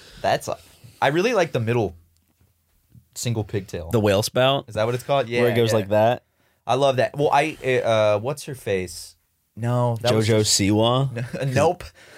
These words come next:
Speaker 1: Uh, g-, uh, Deb from Napoleon Dynamite, but she only has one ponytail.
Speaker 2: Oh,
Speaker 1: I thought
Speaker 2: yeah.
Speaker 1: she had the whale spout, but it's just, I think it's just one
Speaker 2: Yeah, it
Speaker 1: almost.
Speaker 2: just goes, it goes high and then down.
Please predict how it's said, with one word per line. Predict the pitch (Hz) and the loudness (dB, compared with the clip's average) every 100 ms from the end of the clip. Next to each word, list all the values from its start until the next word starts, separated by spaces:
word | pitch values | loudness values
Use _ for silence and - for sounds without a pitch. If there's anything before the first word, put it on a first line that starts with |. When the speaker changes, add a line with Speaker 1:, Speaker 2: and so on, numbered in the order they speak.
| - | -8
Speaker 1:
Uh, | 120 120 117 110 107 101 - _ _ _ _ _ - 120 - | -2 2 4 4 2 -2 -6 _ _ _ _ _ -14 -12 -6
g-, | - | 0
uh, | 113 | 0
Deb | 110 98 120 113 85 | 2 2 2 2 -2
from | 107 101 | -10 -10
Napoleon | 101 107 98 | -4 -4 -2
Dynamite, | 98 98 95 85 | -2 -2 -4 -8
but | 98 | -10
she | - | -6
only | 113 98 | -6 -4
has | 92 90 | -8 -10
one | 92 98 101 | -6 -4 -4
ponytail. | 98 90 87 90 - - - - | -8 -10 -10 -12 -14 -16 -12 -4
Speaker 2:
Oh, | 98 73 | -2 0
Speaker 1:
I | 76 76 | 0 0
thought | 98 | 0
Speaker 2:
yeah. | |
Speaker 1:
she | 95 | -2
had | 101 | -4
the | 95 82 - 101 | -6 -12 -14 -6
whale | 95 | -6
spout, | 90 - - | -4 -10 -12
but | - | -16
it's | - | -20
just, | - - | -20 -18
I | - | -18
think | 82 | -18
it's | - | -20
just | - | -4
one | 98 | 0
Speaker 2:
Yeah, | 85 | 2
it | |
Speaker 1:
almost. | 90 | 2
Speaker 2:
just | 104 | 2
goes, | 104 95 87 | 2 2 0
it | 87 | 0
goes | 95 92 | 0 0
high | 92 - 92 87 | -2 0 2 2
and | 82 | -2
then | 76 80 | -6 -8
down. | 80 85 87 | -6 -4 -4